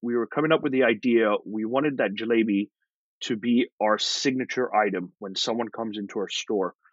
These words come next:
We've, uh, come to realize that the population loves their jalebi.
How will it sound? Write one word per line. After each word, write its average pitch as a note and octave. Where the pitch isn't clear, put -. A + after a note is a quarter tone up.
We've, A2+
uh, A2
come D#3
to B2+
realize B2
that A2+
the G#2+
population B2
loves A2+
their G#2
jalebi. F#2